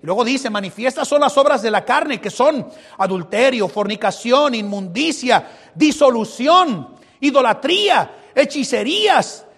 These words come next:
enemistades, pleitos, celos, iras, contiendas,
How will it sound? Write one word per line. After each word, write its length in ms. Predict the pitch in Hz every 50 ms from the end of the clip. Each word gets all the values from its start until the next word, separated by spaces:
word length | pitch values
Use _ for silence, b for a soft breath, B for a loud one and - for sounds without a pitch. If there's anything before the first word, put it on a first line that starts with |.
| b b -
enemistades, 1400 | 285 311 294 294 269 254 254 247 202 - - - 302 349 440 466 508 466 415 359 254 - - - - - - _ _ _ _ _ _ _ _ _ _ _ _ _ _ _ _ _ _ _ _ _ _ _ _ _ _
pleitos, 720 | 185 226 269 214 - 190 147 - - - - _ _ _ _ _ _ _ _ _ _ _ _ _ _
celos, 760 | _ - 254 294 294 254 170 131 - - - - _ _ _ _ _ _ _ _ _ _ _ _ _ _ _
iras, 600 | 247 302 330 330 269 185 - - - - - _ _ _ _ _ _ _ _ _ _ _ _
contiendas, 920 | - 262 254 220 170 254 269 320 339 339 311 277 202 - - - - -